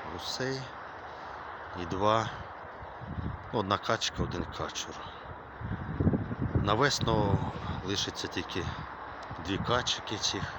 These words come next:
і двоє гусей планую лишити.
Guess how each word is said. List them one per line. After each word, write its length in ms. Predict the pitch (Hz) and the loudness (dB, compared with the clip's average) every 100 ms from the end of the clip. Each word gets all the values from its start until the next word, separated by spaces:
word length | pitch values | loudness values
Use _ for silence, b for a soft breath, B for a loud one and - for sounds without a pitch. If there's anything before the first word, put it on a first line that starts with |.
| - - - - - 82 | -6 -6 -6 -8 -10 -8
і 120 | 85 | -2
двоє 220 | 95 92 82 | 0 0 -2
гусей 300 | - 76 76 | -4 -4 -4
планую 360 | 78 76 82 78 78 | -4 -4 -4 -4 -4
лишити. 380 | 85 - 113 - | -2 -2 -2 -4